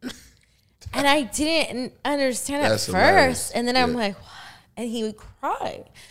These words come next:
Speaker 2: And I never
Speaker 1: Oh.
Speaker 2: really pressed it because it was just weird. But I never had
Speaker 1: That is
Speaker 2: anything,
Speaker 1: weird.
Speaker 2: but he would cry.
Speaker 1: Mm.
Speaker 2: I feel like drunkly she, like, brought it up one time, but I
Speaker 1: Yeah.
Speaker 2: don't really know if I investigated more
Speaker 1: Yeah,
Speaker 2: 'cause
Speaker 1: yeah,
Speaker 2: it was just
Speaker 1: yeah.
Speaker 2: awkward for us both that I
Speaker 1: Yeah.
Speaker 2: heard the crying. <laughs> So,
Speaker 1: Wow.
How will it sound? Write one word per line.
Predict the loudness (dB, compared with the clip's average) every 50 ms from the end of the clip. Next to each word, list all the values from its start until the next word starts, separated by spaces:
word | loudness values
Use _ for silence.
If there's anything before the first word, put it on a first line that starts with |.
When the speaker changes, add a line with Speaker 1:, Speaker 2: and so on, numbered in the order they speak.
| -20 -20 -20 -20 -20 -20 -12
Speaker 2:
And | -6 -4 -2
I |
never | 0 2 2 2 4
Speaker 1:
Oh. | 4
Speaker 2:
really | 4 6 4 2 2
pressed | -2 -2 -2 -2 -2 -2 -6 -8
it | -8 -8
because | -8 -8 -8 -8 -8 -6
it | -10
was | -12 -12
just | -14 -18 -20 -20 _ _ _
weird. | -14 -10 -8 -8 -8 -8
But | -8 -10 -2 2
I | 2 4 4
never | 4 2 2
had | 2 2
Speaker 1:
That | 2 2
is | 0
Speaker 2:
anything, | 0 -2 -2 -2
Speaker 1:
weird. |
Speaker 2:
but | -4 -6
he | -6 -6
would | -6 -8 -8
cry. | -10 -8 -4 -2 -2 -2 -2 -6 -8 -14 _ _ _ _ -8
Speaker 1:
Mm. | -6 -4 -4 -4 -4 -6 -8 -12 -14
Speaker 2:
I | -14
feel | -8 -4 -4 -4
like | -4 -6
drunkly | -8 -8 -8 -8 -6 -8 -8
she, | -8 -8 -6
like, | -6 -6 -6 -6
brought | -4 -4 -4
it | -2 -4
up | -6 -6 -6
one | -6 -6 -6 -6
time, | -4 -2 -2 -2 0
but | 2
I | 2 2
Speaker 1:
Yeah. | 2 2 -2
Speaker 2:
don't | -2
really | -2 -2 -2 -2
know | -2 -4
if | -4 -4
I | -4 -6
investigated | -6 -6 -6 -8 -8 -8 -8 -8 -6 -4 -4 -4 -6
more | -4 -2 0
Speaker 1:
Yeah, | 0 2
Speaker 2:
'cause | 2 2
Speaker 1:
yeah, | 2 2
Speaker 2:
it |
was | 2 2
just | 2 0 -2
Speaker 1:
yeah. | -4 -4
Speaker 2:
awkward | -6 -6 -4 -4 -6 -6 -4
for | -4 -4 -4
us | -4 -8 -12
both | -12 -6 -4 -4 -4 -4 -8 -14
that | -8 -4
I | 0 0
Speaker 1:
Yeah. | 0
Speaker 2:
heard | 2 0 0 -2 -2
the | -6 -6
crying. | -4 -4 -2 0 0 0 -2 -4
<laughs> | _ _ _ _ _ _ -20
So, | -18 -6
Speaker 1:
Wow. | 0 2 4 6 6 6 4 0 -2 -4 -8